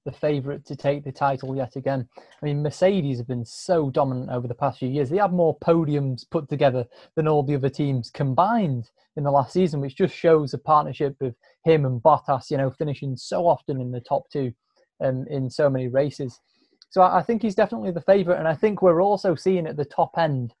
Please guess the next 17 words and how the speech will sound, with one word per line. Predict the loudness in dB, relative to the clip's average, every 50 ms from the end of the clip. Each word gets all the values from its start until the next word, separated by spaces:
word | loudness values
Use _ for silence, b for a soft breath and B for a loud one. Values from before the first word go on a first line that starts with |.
| _ _ _ _ _ _ _ _
certain | -10 -2 0 2 4 4 2 2 0 0 0
fragilities | 0 0 2 2 2 4 4 4 4 6 4 2 2 0 0 0 0 2 2 2
in | 2 2 0
Ferrari. | 0 0 0 4 6 6 6 8 6 6 6 4 2
You've | 0 0 2
got | 2 0 0 0
Sebastian | -2 0 2 2 2 2 -2 -4 -2 0 0 0 2 4
Vettel, | 4 2 2 2 0 2 2 2
who's | 0 -2 -2
been | -2 -2 -2 -2 b b b b 6
umming | 6 6 6 4 2
and | 2 4
ahhing | 4 6 6 6 6 4 2 0
about | 4 4 6 6 6 4
his | 0 -4 -6
future, | -4 -2 -2 -2 -2 -6 -2 0 2 2 4 2 2
and, | 0 0 -2 -4 -6